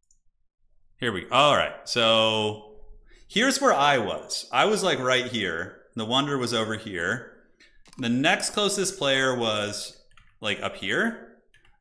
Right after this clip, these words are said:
Oh, no, no, no, like, right here. Okay. So the pressure was mounting. We attacked right away. And yeah, we had Delhi coming here. Okay. Uh, you made me panic or I would have fought yellow. Yeah, no, I hear you.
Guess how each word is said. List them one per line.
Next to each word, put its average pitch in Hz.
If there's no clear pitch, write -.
Oh, 190
no, 170
no, 170
no, 151
like, 147
right 147
here. 110
Okay. 156
So 214
the 208
pressure 302
was 277
mounting. 143
We 175
attacked 180
right 143
away. 110
And 127
yeah, 208
we 202
had 208
Delhi 175
coming 143
here. 113
Okay. 104
Uh, 110
you 113
made 127
me 120
panic 131
or 127
I 113
would 113
have 104
fought 107
yellow. 107
Yeah, 113
no, 98
I 101
hear 113
you. 90